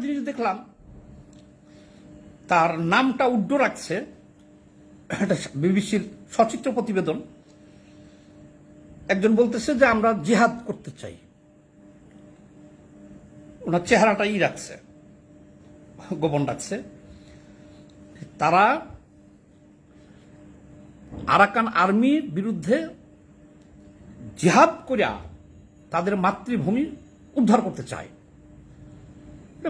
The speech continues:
ভালো কথা, এটাতে আমাদের কোনো আপত্তি নাই। কিন্তু আপত্তি হলো এই জায়গায়, এই আরাকান আর্মি যে স্বৈরশাসক বার্মা বা মায়ানমার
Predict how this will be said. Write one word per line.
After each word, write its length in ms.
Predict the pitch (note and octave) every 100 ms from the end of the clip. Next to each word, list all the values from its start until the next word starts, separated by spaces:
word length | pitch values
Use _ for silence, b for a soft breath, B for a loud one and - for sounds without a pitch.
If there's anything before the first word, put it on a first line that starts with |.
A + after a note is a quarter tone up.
| F#3
ভালো 120 | F3 F3
কথা, 160 | A2+ A2+ C#3+
এটাতে 220 | E3+ G3
আমাদের 200 | F3 D3+ D3+
কোনো 100 | E3+ B2+
আপত্তি 280 | A#2+ - -
নাই। 120 | F2 D#2+ - - - - - - - - - - -
কিন্তু 200 | B2+ C3 D#3+
আপত্তি 240 | C4+ - C4
হলো 100 | C#4 G#3
এই 60 | A3
জায়গায়, 240 | G#3 C#3 - - - - - - - - - _ - - - - - - - B B B B - - G#3
এই 100 | C#4+ B3
আরাকান 320 | G#3 A#3+ C#4 C#4 -
আর্মি 300 | G#3 B3+ A#3 E3 - - - _ _ - - - - - - - - - - - - - - - - - - - - - - - - - - -
যে 80 | C3+ D3 -
স্বৈরশাসক 760 | A#3+ F4+ D4+ C#4 - B2+ G2 - - - - - - - - - G2+ - G2+ A2+ A2 G#2+ A2+
বার্মা 300 | F#3+ F#3+ D#3+ B2+
বা 80 | B2 A2+
মায়ানমার 480 | C#3+ G#3 G#3 C#3